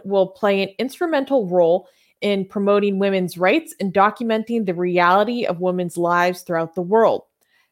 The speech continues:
The U N's decision to elect Iran sparked outrage among human rights activists. Uh, Hillel Noor,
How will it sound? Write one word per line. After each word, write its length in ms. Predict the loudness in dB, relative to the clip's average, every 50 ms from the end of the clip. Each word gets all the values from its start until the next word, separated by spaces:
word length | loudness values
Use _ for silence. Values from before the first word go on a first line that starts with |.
| _ -10
The 80 | -6 -4
U 180 | -2 0 2
N's 220 | 2 2 2 0 -2
decision 500 | -2 -2 0 2 0 0 0 -2 -8 -6
to 160 | -4 -2 0
elect 360 | 2 4 2 2 2 0 -2
Iran 300 | 0 2 2 2 2 0
sparked 480 | -4 -8 _ 0 0 0 0 0 -8 -16 _ 2
outrage 640 | 2 4 2 2 0 0 0 0 0 -2 -6 -8 -8 -8 -6
among 360 | -4 -2 -2 -2 -2 -4 -6
human 360 | -12 -10 -8 -8 -6 -6 -4
rights 320 | 0 0 0 0 -2 -4 -8 -8
activists. 640 | -8 -8 -8 _ _ -16 -16 -16 -16 _ _ _ _ _ _ _ _ _ _ _ _ _ _ _ 0 4
Uh, 280 | 6 6 6 6 4 0
Hillel 760 | -4 -2 2 4 6 6 8 6 6 4 2 0 -4 -6 -8
Noor, 720 | -6 -6 -4 -2 -2 -2 -2 -2 -2 -2 0 -2 -4 -4